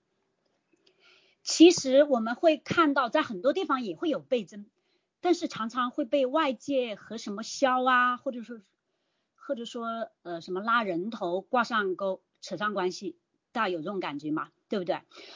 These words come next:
比如说在传统的直销行业，或者说很多互联网项目里面，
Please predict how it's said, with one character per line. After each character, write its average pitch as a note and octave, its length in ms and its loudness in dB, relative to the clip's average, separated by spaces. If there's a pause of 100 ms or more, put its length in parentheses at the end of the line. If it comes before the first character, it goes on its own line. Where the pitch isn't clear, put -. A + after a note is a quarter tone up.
(160)
比 C4 140 10
如 E4+ 80 12
说 F4+ 180 10
在 F4+ 160 8
传 A3+ 400 -2
统 B3 180 -4
的 F#3 140 -10
直 A3 160 -10
销 D4+ 180 0
行 D4+ 220 -4
业， G#3+ 140 -8
或 D4+ 120 -2
者 B3+ 100 -4
说 C4+ 140 -4
很 E3+ 200 -8
多 G#3 120 -12
互 D4+ 160 -2
联 B3+ 160 -2
网 D#3+ 360 -2
项 C4 200 -4
目 A#3 120 -2
里 F3+ 100 -2
面， D#3 260 -4